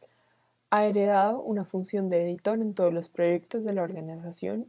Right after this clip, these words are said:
y una función de visualizador heredada en todas las iniciativas creadas por la organización. El editor de la organización tiene permisos completos de edición y visualización.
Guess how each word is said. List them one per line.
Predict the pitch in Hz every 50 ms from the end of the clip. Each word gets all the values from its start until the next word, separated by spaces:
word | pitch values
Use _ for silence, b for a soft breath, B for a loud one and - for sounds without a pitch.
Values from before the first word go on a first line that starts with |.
| _ _
y | - 208
una | 208 196 180
función | 170 - 185 185 180 - 208 196 190
de | 180 170
visualizador | 170 170 - - 170 165 170 165 - 180 185 185 175 175
heredada | 170 175 170 175 185 190 185 175 196 220 - -
en | - 190 185
todas | - 190 180 175 175
las | 175 170 -
iniciativas | 175 165 165 160 - 175 170 - 180 180 202 214 196
creadas | - - 202 185 175 160 156 -
por | - 160 156
la | 156
organización. | 156 160 165 165 165 170 175 170 175 - - - - _ _ _ _ _ _ _ _ _ b b b b b b b b b b b
El | - 214 220
editor | 214 214 214 214 214 - 202 196 196 190
de | 190
la | 190 180
organización | 180 185 175 175 175 185 - 180 180 - - - - _ _ _ _ B B B B B B B B
tiene | - 226 220 214
permisos | 196 202 208 220 220 220 208 214 208 202
completos | 202 208 196 196 - 214 208 202 - 196 185 180
de | 185 180
edición | 180 180 180 175 - 196 196 208
y | 214 214
visualización. | 202 196 - - 175 170 165 - 160 160 - - 160 - -